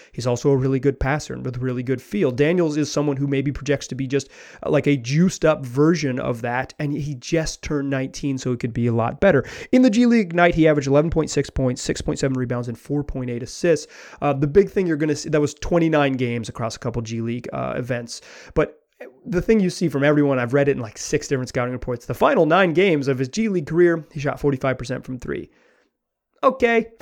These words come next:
<laughs> I'd say that is true, but not particularly meaningful. He also, uh, at the N B A Combine,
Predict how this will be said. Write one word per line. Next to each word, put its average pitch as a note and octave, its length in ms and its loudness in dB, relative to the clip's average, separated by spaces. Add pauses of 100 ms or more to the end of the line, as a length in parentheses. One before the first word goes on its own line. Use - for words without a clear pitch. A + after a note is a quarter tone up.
(360)
<laughs> - 500 -14
I'd G3+ 140 6
say G3+ 120 6
that E3+ 200 4
is C3+ 120 -4
true, C4 400 2
but E3+ 140 2
not D3+ 220 0
particularly C#3 460 -4
meaningful. F#3+ 640 2 (760)
He G3 120 4
also, F#3+ 480 4
uh, D3 300 2
at D#3 240 0
the D3+ 160 0
N C3+ 100 -2
B B2 100 -2
A A#2 80 -4
Combine, F#3 460 -2